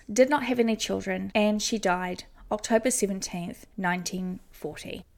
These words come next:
So that's kind of her personal life. What I want to talk about now is this book and what led up to its existence. Florence's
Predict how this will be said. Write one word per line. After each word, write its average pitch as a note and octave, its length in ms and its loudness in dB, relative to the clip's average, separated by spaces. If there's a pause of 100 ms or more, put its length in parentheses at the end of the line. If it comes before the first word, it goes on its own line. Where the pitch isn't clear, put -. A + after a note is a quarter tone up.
(260)
So - 120 0
that's G#4+ 260 8
kind D4+ 320 4
of A#3 120 6
her A3 100 6
personal - 400 -6
life. - 280 -12 (120)
What A#3+ 200 6
I G4+ 60 8
want G4 160 6
to C4 140 2
talk A#3+ 180 0
about G3 220 -2
now F3+ 280 -4
is G3+ 360 2
this - 240 8
book - 340 6
and G3 240 0
what G#3 220 6
led F#3+ 260 2
up - 220 -2
to F#3 160 -6
its - 180 -6
existence. - 840 -8 (160)
Florence's E4 680 4